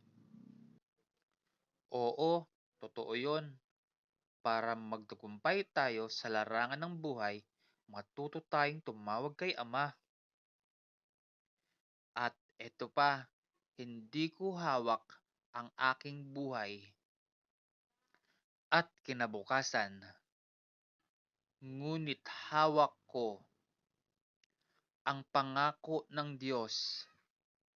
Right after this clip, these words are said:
na magbibigay sa akin ng kaligtasan. Di ba sabi ko sa inyo nung isang araw,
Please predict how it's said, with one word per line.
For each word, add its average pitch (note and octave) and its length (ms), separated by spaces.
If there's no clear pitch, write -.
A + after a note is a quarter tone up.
na B2+ 240
magbibigay D#3 880
sa - 240
akin B2+ 480
ng B2 400
kaligtasan. A2+ 880
Di A2+ 160
ba C3+ 240
sabi A#2 400
ko - 80
sa A2+ 240
inyo B2 160
nung D#3 160
isang D3 320
araw, C#3+ 480